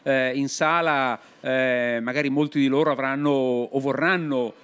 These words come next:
eh, lanciare nuove aziende, start-up. Questo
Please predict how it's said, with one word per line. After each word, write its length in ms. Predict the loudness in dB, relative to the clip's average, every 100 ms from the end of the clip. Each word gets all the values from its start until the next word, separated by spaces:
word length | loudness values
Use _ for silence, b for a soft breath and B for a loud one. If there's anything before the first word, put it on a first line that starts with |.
| -14
eh, 200 | -6 -6
lanciare 440 | -4 -6 -2 0 2
nuove 220 | 0 -2
aziende, 420 | -2 0 2 0
start-up. 880 | -2 -2 -4 -2 0 0 -2 -8 -10
Questo 500 | 0 0 0 -2 -2